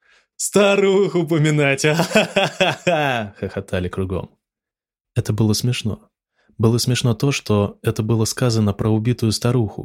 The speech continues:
и про старика её мужа. А он стоял тут же.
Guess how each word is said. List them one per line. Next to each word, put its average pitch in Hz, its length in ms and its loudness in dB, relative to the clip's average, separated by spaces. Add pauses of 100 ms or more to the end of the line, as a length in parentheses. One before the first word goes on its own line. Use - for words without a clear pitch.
и 107 180 0
про 107 160 -2
старика 107 380 0
её 101 260 2
мужа. 101 380 -2 (460)
А 107 100 2
он 110 100 4
стоял 110 360 0
тут 107 220 -2
же. - 260 -14